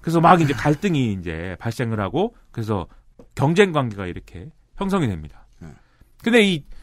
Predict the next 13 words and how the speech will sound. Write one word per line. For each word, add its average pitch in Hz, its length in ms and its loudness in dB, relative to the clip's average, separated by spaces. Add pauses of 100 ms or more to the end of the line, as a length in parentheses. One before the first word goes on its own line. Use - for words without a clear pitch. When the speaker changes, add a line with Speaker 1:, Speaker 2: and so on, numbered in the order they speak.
(160)
Speaker 1:
대각성 202 420 0
운동을, 190 540 4
그래서 151 260 0
대각성 190 360 4
운동을 175 240 2
이렇게 131 420 0
촉발시킨 226 520 -2
사람들을 147 440 4
그래서 117 200 -2
이 120 380 -2
복음주의자라고 123 760 2
하는데 104 420 -4 (180)
Speaker 2:
에반젤리칼리즘. 120 1500 2